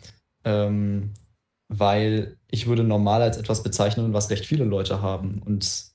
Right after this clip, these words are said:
äh, ich habe etwas, was, wo ich noch niemanden gefunden hat, der das hat. Ähm, ich fange jetzt mal ganz von vorne an. Also ich bin ja hier wegen eines Kleidungsfetischs.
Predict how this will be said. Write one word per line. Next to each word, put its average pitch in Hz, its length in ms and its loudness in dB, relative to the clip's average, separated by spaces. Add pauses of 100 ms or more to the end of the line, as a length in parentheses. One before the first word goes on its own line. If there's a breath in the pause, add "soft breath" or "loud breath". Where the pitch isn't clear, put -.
äh, - 300 -8 (100)
ich - 220 -4
habe 117 100 0
etwas, 107 340 0
was, - 540 -2 (120)
wo 110 360 -2
ich 117 80 0
noch 117 160 0
niemanden 110 720 0
gefunden 107 440 -2
hat, 95 280 -4
der 104 80 2
das 92 260 -4
hat. - 180 -6 (680 loud breath)
Ähm, 107 400 2
ich 110 100 0
fange 156 140 4
jetzt 180 80 0
mal 143 80 4
ganz 120 160 0
von 104 80 -4
vorne 104 200 2
an. 98 100 0
Also 98 200 -2
ich - 220 -6
bin 131 100 0
ja 113 80 2
hier 104 180 0
wegen 98 140 -2
eines 92 180 -4
Kleidungsfetischs. - 760 -4